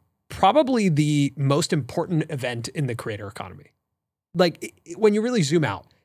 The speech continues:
sixty-two thousand people sitting in seats, you're bridging the gap with, like, celebrities are there too. You're, you have all these creators competing in something that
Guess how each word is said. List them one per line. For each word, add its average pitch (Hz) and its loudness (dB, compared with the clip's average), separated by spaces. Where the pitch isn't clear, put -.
sixty-two 233 -4
thousand 147 -4
people 131 -4
sitting 226 -2
in 143 0
seats, 120 -8
you're 175 4
bridging 202 0
the 147 2
gap 131 -2
with, 135 -4
like, 135 -2
celebrities 151 0
are 131 0
there 123 -2
too. 117 -4
You're, 190 2
you 185 0
have 196 0
all 220 6
these 202 -4
creators 143 0
competing 135 -6
in 120 -8
something 120 -8
that 117 -6